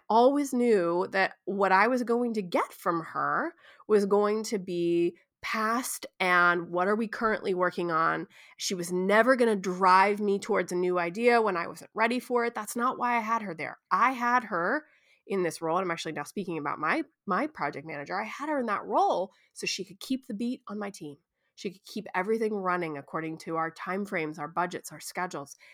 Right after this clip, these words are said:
And so do I know in her case, if, if she is extroverted, does that tell me whether she thinks in systems?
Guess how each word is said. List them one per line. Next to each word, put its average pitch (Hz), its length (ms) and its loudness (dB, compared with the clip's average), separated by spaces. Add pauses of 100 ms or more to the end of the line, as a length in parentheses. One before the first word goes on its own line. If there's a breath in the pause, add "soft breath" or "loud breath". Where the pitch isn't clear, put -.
(240 loud breath)
And 208 120 -6
so 214 300 -2 (580 soft breath)
do 262 300 2
I 320 200 6
know 254 920 4 (580)
in 214 140 6
her 254 260 2
case, 240 640 0
if, 196 180 -4 (120)
if 202 260 -2
she 277 220 0
is 233 140 -2 (160)
extroverted, 196 800 -2
does 175 180 -6
that 208 260 4
tell 226 160 0
me 247 160 -2
whether 196 220 -2
she 185 180 -8
thinks 185 300 -10
in 151 120 -10
systems? - 640 -8